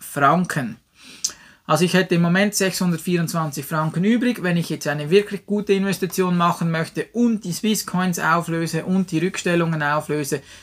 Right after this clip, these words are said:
könnte ich sofort sechshundert Franken und plus minus investieren. Der Lagerwert dreitausendsiebzehn Franken zwanzig, also plus vierzehn.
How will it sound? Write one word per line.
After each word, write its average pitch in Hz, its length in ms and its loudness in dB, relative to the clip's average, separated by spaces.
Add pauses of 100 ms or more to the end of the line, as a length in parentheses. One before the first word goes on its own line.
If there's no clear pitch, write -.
(120)
könnte 156 280 0
ich - 180 0
sofort 196 440 4
sechshundert 143 680 -4
Franken 139 460 -6
und 151 200 -8
plus 160 280 0
minus 208 420 2
investieren. 135 920 -6 (880)
Der 160 80 4
Lagerwert 180 760 2
dreitausendsiebzehn 175 1600 -2
Franken 156 380 0
zwanzig, 185 500 0
also 147 180 -2
plus 165 360 -2
vierzehn. 208 760 2